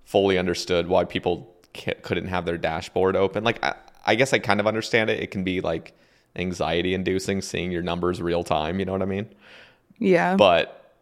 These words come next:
Speaker 1: I don't know, I think so much of it was in my head about, like,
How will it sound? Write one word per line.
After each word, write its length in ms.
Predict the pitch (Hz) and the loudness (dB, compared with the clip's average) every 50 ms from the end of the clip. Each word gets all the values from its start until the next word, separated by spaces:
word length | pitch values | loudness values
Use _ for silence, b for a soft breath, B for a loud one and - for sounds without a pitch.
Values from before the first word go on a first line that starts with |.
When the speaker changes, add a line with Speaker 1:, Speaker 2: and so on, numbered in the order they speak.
| _ _ _ _ _ _ _ _ _ _ _ _ - | _ _ _ _ _ _ _ _ _ _ _ _ 2
Speaker 1:
I 60 | 110 110 | 4 4
don't 80 | 107 | 6
know, 140 | 104 95 87 | 6 4 4
I 100 | - 98 | 4 2
think 260 | - - 131 123 107 | 4 4 2 0 2
so 300 | - - - - 110 104 | -4 -2 4 6 6 6
much 240 | 95 92 90 - - | 6 2 0 0 0
of 80 | 87 90 | -2 -2
it 120 | - - | -2 0
was 180 | 85 90 87 90 | 0 -2 0 0
in 100 | 87 90 | -2 -2
my 180 | 87 87 87 87 | -2 -4 -4 -2
head 260 | 90 87 82 82 80 | 0 0 0 0 0
about, 260 | 85 85 82 80 - | -2 -2 0 0 0
like, 200 | 82 82 80 - | -2 -2 -4 -6